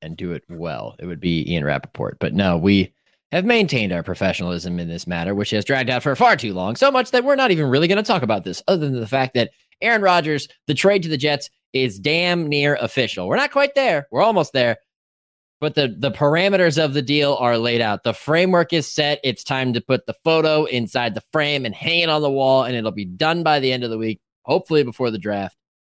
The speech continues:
We don't have to speculate. We don't have to get to day two and think, "Is today the day the draft happens?" 'Cause it already, or not the draft, but the trade. It already happened. It already happened. It's just a, a matter of crossing T's, dotting I's, letting the ink dry on the paper, submitting it to league office,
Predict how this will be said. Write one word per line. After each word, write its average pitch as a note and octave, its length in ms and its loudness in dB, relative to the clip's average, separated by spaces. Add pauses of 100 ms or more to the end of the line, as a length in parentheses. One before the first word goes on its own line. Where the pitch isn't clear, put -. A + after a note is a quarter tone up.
(120)
We D3+ 100 0
don't G3 80 4
have G3+ 100 0
to - 80 -12
speculate. G#2 600 -4
We - 80 -2
don't G3 60 2
have G#3+ 100 2
to F3 60 -6
get D#3 220 -2
to A#2 80 -14
day A#2+ 240 -2
two B2 220 0
and G#2+ 120 -6
think, G2+ 240 -6
"Is F#2+ 140 -12
today F#2 340 -8
the B2+ 80 -6
day D3+ 220 -4
the F3 80 -6
draft F#3 300 -4
happens?" F#3+ 380 -6
'Cause A#3 180 -2
it C4 120 4
already, A#3+ 500 2
or B2 120 0
not G2 200 -10
the - 60 -20
draft, F2 260 -6
but F#2 80 -16
the F2+ 60 -16
trade. F#2+ 280 -4 (500)
It B3 120 0
already D4 220 4
happened. C4 440 -2 (220)
It A3 120 4
already A#3 200 4
happened. G#3 460 -2
It's D3 160 -2
just - 280 -4
a, E3 240 0
a E3 40 0
matter E3+ 280 2
of D3 160 2
crossing E3 340 0
T's, C#3 260 -2
dotting C3 300 -2
I's, A#2 340 -6 (240)
letting C#3 220 0
the B2+ 100 0
ink A#2+ 140 -4
dry A2 180 0
on G2+ 80 -2
the F#2 80 -8
paper, F#2+ 360 -4 (220)
submitting C3 340 2
it A#2+ 100 -2
to - 80 -8
league G#2+ 160 -2
office, G2 340 -6